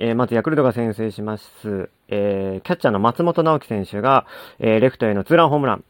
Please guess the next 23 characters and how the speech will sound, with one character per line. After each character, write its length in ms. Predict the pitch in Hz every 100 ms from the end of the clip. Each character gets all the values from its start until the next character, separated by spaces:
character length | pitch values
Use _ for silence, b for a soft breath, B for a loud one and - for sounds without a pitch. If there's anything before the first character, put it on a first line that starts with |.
| _
こ 140 | - 139
れ 80 | 135
ね、 240 | 107 87
あ 100 | 104
の、 100 | 101
僕、 260 | 98 101 123
あ 40 |
の、 60 | 113
現 300 | 131 151 123
地、 1040 | 110 101 98 - - - - - - 82
観 220 | - 135
戦 180 | 131 135
し 160 | - 139
に 80 | 135
行 20 |
っ 20 |
て 120 | 139
た 100 | 120
ん 60 | 95
で 100 | 95
す 100 | -
け 120 | 95
ど、 320 | 101 92 82